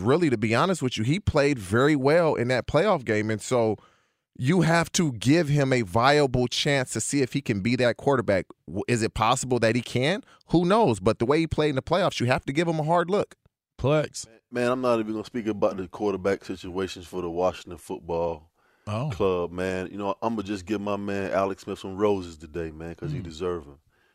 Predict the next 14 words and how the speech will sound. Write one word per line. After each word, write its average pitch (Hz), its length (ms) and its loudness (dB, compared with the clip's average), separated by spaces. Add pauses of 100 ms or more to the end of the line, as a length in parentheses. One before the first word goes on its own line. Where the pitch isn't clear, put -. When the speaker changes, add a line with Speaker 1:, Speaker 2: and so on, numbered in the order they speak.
(200)
Speaker 3:
You 98 120 -12
know, 98 100 -4
he, 101 220 -6
he's 104 140 -6
been 101 200 -8
an 101 80 -4
ins-, 107 240 -6
inspiration 104 760 -4
to, 87 420 -8
to 85 140 -8
a - 20 -6
lot 98 240 0
of 92 80 -14
people. 95 400 -10